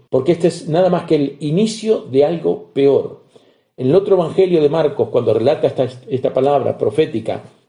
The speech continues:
Jesús dijo también algo: "Cuando veáis que estas cosas comiencen a suceder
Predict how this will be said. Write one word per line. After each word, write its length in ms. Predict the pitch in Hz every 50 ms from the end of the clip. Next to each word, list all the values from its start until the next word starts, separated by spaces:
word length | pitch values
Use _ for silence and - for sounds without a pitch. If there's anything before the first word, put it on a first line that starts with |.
| _ _
Jesús 340 | - 143 139 - 196 180
dijo 220 | 175 180 165 165 147
también 280 | 156 135 151 160 156
algo: 480 | 156 156 151 123 110 117 113 - - _ -
"Cuando 300 | - 143 147 143 135 123
veáis 380 | 135 135 156 202 247 233 -
que 100 | - -
estas 280 | 185 - - - 131 -
cosas 380 | - - 190 185 185 190 175 - - -
comiencen 760 | - 156 135 139 147 175 220 262 277 247 180 127 - 120 113 110
a 60 | 104
suceder 540 | - 120 107 - 104 92 92 90 82 -